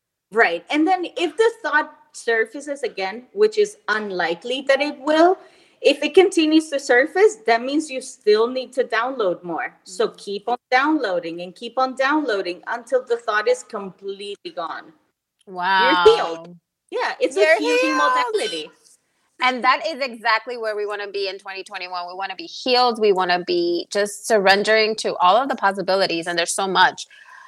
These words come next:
Speaker 1: Mm-hmm.
Speaker 3: Joanna, also crystals and the sound bowl. Can you give us, like, a quick, uh, insight into how all of that also kinda aids you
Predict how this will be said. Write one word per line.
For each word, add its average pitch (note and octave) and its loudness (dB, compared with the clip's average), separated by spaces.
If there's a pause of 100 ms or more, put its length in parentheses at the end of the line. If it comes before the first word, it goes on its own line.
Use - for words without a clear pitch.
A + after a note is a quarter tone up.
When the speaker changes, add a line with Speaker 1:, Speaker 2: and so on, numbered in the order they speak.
(120)
Speaker 1:
Mm-hmm. G3+ -20 (640)
Speaker 3:
Joanna, D4+ 6 (220)
also D4 6
crystals C4 0
and A3+ -8
the G#3+ -6
sound B3 0
bowl. B3 -6
Can A#3+ -16
you B3 -16
give C#4 -12
us, F#4+ -8
like, B3+ -10
a G#3+ -4
quick, A3+ -10
uh, G3 -4
insight A3+ -8
into G#3+ -10
how G3 -4
all G3+ -8
of G3 -14
that G3 -4 (120)
also G3+ -12
kinda F#3+ -12
aids F#3+ -14
you G#3+ -10